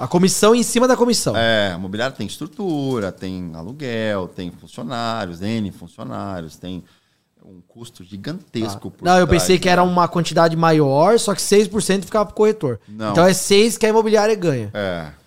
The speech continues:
Speaker 1: Assim, seis é o piso, né?
Speaker 2: É.
Speaker 1: O teto é outra coisa, não é? Ou não?
Speaker 2: Não,
Speaker 1: Ou
Speaker 2: máximo,
Speaker 1: pode ganhar mais?
Speaker 2: máximo oito.
Speaker 1: Máximo oito.
Speaker 2: Máximo oito.
Speaker 1: E aí você fica com quanto desse, desse oito?
Speaker 2: De-, então, de-, hoje, eu, eu nunca lembro de uma venda que foi oito por cento.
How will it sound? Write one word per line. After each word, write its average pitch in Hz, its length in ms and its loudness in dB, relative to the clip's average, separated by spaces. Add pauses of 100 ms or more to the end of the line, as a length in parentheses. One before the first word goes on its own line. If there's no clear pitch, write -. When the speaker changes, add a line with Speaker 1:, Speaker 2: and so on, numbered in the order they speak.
(160)
Speaker 1:
Assim, 180 360 2
seis 190 480 2
é 277 200 2
o 285 80 4
piso, 180 380 4
né? 165 240 2 (120)
Speaker 2:
É. 107 280 -4
Speaker 1:
O 156 80 0
teto 156 380 2
é 208 60 6
outra 247 280 4
coisa, 170 340 2
não 151 100 0
é? 170 120 4
Ou 160 100 6
não? 156 80 4
Speaker 2:
Não, 139 120 4
Speaker 1:
Ou - 60 -
Speaker 2:
máximo, 139 140 4
Speaker 1:
pode 190 200 4
ganhar 175 180 4
mais? 147 280 0
Speaker 2:
máximo 165 440 -4
oito. 107 400 -6 (340)
Speaker 1:
Máximo 139 380 0
oito. 170 160 4
Speaker 2:
Máximo 143 340 -6
oito. 95 280 -6
Speaker 1:
E 160 100 0
aí 165 160 6
você 175 140 2
fica 180 200 2
com 208 180 0
quanto 180 300 2
desse, 151 440 -2
desse 139 320 -4
oito? 135 320 0 (160)
Speaker 2:
De-, 107 160 -16 (280)
então, 131 360 -12
de-, 117 200 -20 (100)
hoje, 131 540 -2 (200)
eu, - 240 -14
eu 110 100 -12
nunca 185 320 -6
lembro 147 460 -4
de 110 100 -8
uma 120 200 -6
venda 104 320 -8
que 123 180 -20
foi 143 240 -14
oito 127 200 -10
por 131 120 -20
cento. 76 280 -16